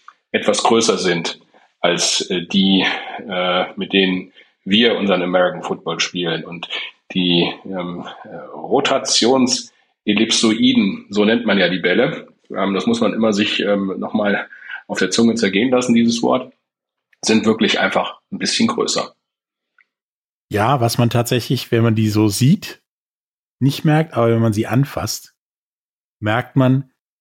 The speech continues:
Speaker 2: dass da doch ein paar Zentimeter mehr sind im Umfang des Balles. Ähm, was ist denn da jetzt noch unterschiedlich, außer elf gegen zwölf?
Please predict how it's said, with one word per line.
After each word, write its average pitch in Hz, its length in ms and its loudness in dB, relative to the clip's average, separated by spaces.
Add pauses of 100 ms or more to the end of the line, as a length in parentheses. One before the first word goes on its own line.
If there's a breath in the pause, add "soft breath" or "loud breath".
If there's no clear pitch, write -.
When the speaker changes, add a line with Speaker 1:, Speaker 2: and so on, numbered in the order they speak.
(520)
Speaker 2:
dass 123 220 -2
da 139 100 4
doch 147 220 0
ein 156 80 4
paar 139 180 0
Zentimeter 131 520 4
mehr 123 220 6
sind 87 400 -6
im 101 100 -6
Umfang 90 520 -6 (500)
des - 160 -8
Balles. 92 480 -6 (640)
Ähm, 120 320 2 (540)
was 123 140 2
ist 180 180 2
denn 160 100 4
da 135 100 4
jetzt 127 160 2
noch 113 140 2
unterschiedlich, 95 580 -4
außer 98 360 0
elf 107 340 0
gegen 90 200 -2
zwölf? 147 520 0